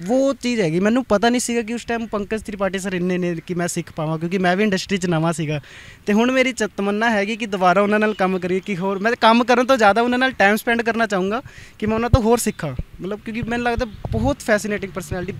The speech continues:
ਬਹੁਤ ਮਤਲਬ ਕਹਿ ਸਕਦੇ ਇੱਕ deep knowledge ਹੈਗੀ ਉਹਨਾਂ ਨੂੰ ਐਕਟਿੰਗ ਦੀ। ਤੇ ਬਾਕੀ ਆਪਣੇ ਨਵਾਜ਼ੁਦੀਨ ਸਿੱਦੀਕੀ ਨਾਲ ਸਾਰਿਆਂ ਨਾਲ ਤਾਂ ਕੰਮ ਕਰਨਾ ਹੀ ਚਾਹਾਂਗਾ ਜੀ।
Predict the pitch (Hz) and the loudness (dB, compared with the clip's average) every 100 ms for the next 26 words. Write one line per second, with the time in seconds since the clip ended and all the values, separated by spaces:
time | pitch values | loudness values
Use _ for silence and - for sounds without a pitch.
0 | 156 208 240 160 190 185 160 - 165 175 | -6 -2 -2 0 2 2 0 0 0 0
1 | 170 175 180 175 214 226 202 202 185 160 | -2 -4 -2 2 2 4 2 2 0 -2
2 | 185 180 180 196 - - - - 151 160 | 0 0 0 -2 -8 -20 -20 -10 -6 -4
3 | 175 175 165 - - - - 175 175 190 | 0 2 2 -2 -10 -8 -2 0 2 2
4 | 170 185 180 175 170 175 175 156 156 170 | 2 2 2 4 2 2 0 -2 -8 -6
5 | 170 170 180 165 185 170 165 160 151 147 | -6 -4 -2 2 2 0 -4 -6 -6 -6
6 | 143 151 143 135 131 127 | -8 -8 -8 -10 -10 -10